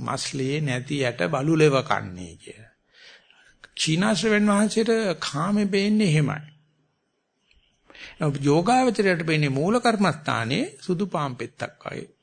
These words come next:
මස්ලේ නැති ඇට බල-, බලු ඇටයක් වගේ ලෙව කනකොට ආනාපාන දිගට බලාගෙන ඉනකොට එද්දකින් කියලා හිතෙනවා. ඒ කිසිම රසයක් නෑ. කම්මැලි, නීරසයි. ඕකෙන් පුළුවන් ද කෙලස් කපන්න,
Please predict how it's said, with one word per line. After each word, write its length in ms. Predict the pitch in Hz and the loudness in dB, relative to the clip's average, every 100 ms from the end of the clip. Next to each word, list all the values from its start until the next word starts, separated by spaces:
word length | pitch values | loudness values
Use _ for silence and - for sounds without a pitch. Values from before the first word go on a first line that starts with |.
| _ | _
මස්ලේ 420 | 143 147 - 175 170 | -2 -2 -2 -2 -2
නැති 280 | 165 151 | -2 -2
ඇට 160 | 170 160 | -2 -2
බල-, 340 | 190 147 147 - | -4 -2 -2 -4
බලු 240 | 139 165 | -2 -2
ඇටයක් 480 | 175 151 - 190 185 | 0 -2 0 -2 -2
වගේ 240 | - - 165 | -4 -2 2
ලෙව 180 | - 151 | 2 2
කනකොට 420 | 151 135 151 156 | 0 -2 -2 0
ආනාපාන 520 | - 139 147 151 151 | 0 0 -2 0 0
දිගට 280 | 139 143 151 | 0 -2 -2
බලාගෙන 360 | 135 143 165 | 0 0 0
ඉනකොට 300 | 185 202 226 | -2 -2 -2
එද්දකින් 840 | 277 277 - 139 131 139 208 - 180 | -4 -6 -12 -12 -2 0 0 -2 -8
කියලා 260 | - - 95 | -8 -10 -10
හිතෙනවා. 320 | - - _ _ _ - | -14 -20 _ _ _ -10
ඒ 100 | - | -8
කිසිම 420 | - 123 - 165 | -8 -6 -6 -4
රසයක් 540 | 131 104 - 120 113 - | -2 -4 -2 -2 -4 -6
නෑ. 200 | 185 240 427 - _ _ _ - - | -4 -2 -4 -12 _ _ _ -20 -20
කම්මැලි, 680 | - 110 110 117 127 151 247 339 - _ _ _ _ _ | -8 -4 -2 0 2 2 0 -2 -6 _ _ _ _ _
නීරසයි. 720 | 131 127 131 139 160 - 226 294 359 _ _ | 0 4 6 4 2 0 -2 -2 -8 _ _
ඕකෙන් 340 | 139 135 139 | 0 2 0
පුළුවන් 320 | 127 127 117 | -2 -2 -2
ද 60 | 110 | -4
කෙලස් 320 | - 107 131 | -4 0 0
කපන්න, 420 | - 185 185 247 | 2 0 2 0